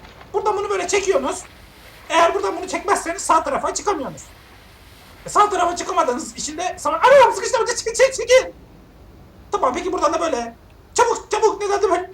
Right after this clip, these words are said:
tepeleniyor, tepeleniyor yine. Evet, şimdi buradan da böyle gidelim, bakalım çıkalım. Biraz daha hızlı çıksın, biraz daha hızlı çıksın.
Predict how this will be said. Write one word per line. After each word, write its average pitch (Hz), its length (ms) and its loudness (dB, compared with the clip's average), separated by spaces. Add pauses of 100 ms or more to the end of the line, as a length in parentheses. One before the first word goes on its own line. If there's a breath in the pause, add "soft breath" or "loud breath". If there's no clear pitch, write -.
tepeleniyor, 415 580 -2
tepeleniyor 453 540 -2
yine. 349 280 -4 (380)
Evet, 285 220 -6
şimdi 285 140 -8
buradan 269 220 -4
da 240 60 -6
böyle 226 120 -4
gidelim, 196 260 -8
bakalım 240 240 -6
çıkalım. - 300 -6 (540)
Biraz 320 240 2
daha 370 140 4
hızlı 359 160 -4
çıksın, 330 340 -8
biraz 381 240 -2
daha 392 120 8
hızlı 381 180 4
çıksın. 381 540 0